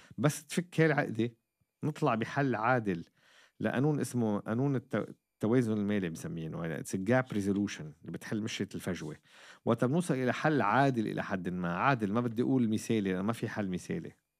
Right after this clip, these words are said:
في خسارة واقعة ما فينا نهرب منها. وقت بنوصل إلى حل عادل، بعتقد صار في إمكانية يقطع بمجلس النواب.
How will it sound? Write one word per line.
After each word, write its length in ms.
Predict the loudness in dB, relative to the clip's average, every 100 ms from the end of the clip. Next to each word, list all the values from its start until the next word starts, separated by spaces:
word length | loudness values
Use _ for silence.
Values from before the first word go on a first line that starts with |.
| _
في 100 | -14
خسارة 340 | -10 -4 -2 -2
واقعة 380 | -2 -4 -6
ما 120 | -6 -8
فينا 220 | -8 -6
نهرب 340 | -6 -8 -8
منها. 240 | -10 -12 -16 -20 -20 -20 -6
وقت 160 | -4 0
بنوصل 300 | 0 0 0
إلى 180 | 2 0
حل 260 | 2 2
عادل، 460 | 4 4 4 2 -2 -14 _ _ _ _ -4
بعتقد 340 | -2 0 0 0
صار 180 | 0 0
في 140 | 0
إمكانية 440 | -2 -2 -2 -2 -2
يقطع 280 | -4 -2 -4
بمجلس 440 | -4 -10 -10 -14
النواب. 320 | -12 -10 -12